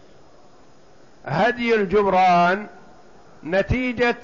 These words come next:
الإخلال بترك واجب أو فعل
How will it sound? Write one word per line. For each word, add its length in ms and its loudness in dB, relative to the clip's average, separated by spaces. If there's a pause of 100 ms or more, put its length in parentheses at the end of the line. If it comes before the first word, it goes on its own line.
(120)
الإخلال 800 0 (1400)
بترك 600 0
واجب 540 2 (260)
أو 180 2
فعل 500 2